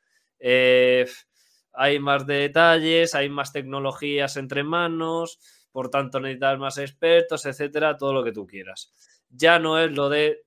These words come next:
"te cagamos un juego al año", que supongo que habrá algún tipo de producción que sí que se lo pueda permitir,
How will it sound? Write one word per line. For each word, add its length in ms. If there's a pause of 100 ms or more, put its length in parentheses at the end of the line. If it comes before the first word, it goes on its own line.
(140)
"te 140
cagamos 460
un 120
juego 240
al 120
año", 380 (140)
que 140
supongo 640
que 120
habrá 200
algún 320
tipo 280
de 80
producción 440
que 80
sí 140
que 80
se 80
lo 100
pueda 240
permitir, 540